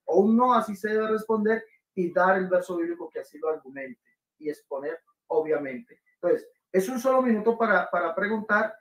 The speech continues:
Si se pasa ese minuto o no alcanzó a hacer su pregunta en ese minuto, entonces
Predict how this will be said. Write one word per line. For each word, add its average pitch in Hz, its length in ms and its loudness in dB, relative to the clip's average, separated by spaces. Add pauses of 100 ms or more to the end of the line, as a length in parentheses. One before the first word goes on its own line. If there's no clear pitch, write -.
(260)
Si - 160 -16
se 156 120 -2
pasa 190 340 4
ese 202 160 -2
minuto 214 540 0 (260)
o 151 120 0
no 180 100 0
alcanzó 233 500 2
a 214 60 2
hacer 202 200 -2
su 220 100 -6
pregunta 185 540 -6 (300)
en 151 100 -8
ese 180 180 0
minuto, 220 520 2
entonces 170 600 -4